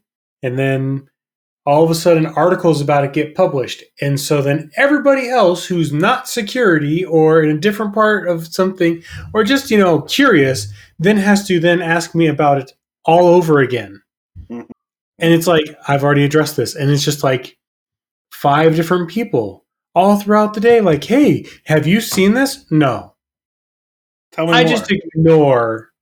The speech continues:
Speaker 1: all these giant security threats. And it, it's just, it's a pain, 'cause it's like, and one of them was a security guy, and it's like,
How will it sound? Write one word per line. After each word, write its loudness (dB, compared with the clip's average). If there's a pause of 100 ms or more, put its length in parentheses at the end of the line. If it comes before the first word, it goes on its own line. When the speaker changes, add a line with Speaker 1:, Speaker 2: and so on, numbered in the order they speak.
(560)
Speaker 1:
all 4
these 0
giant 0
security -2
threats. -8 (1600)
And -2
it, -2
it's -8
just, -8
it's -6
a -4
pain, -8
'cause -4
it's -4
like, -2 (420)
and 0
one 4
of 6
them 2
was 2
a 0
security -2
guy, 0
and -2
it's -8
like, -10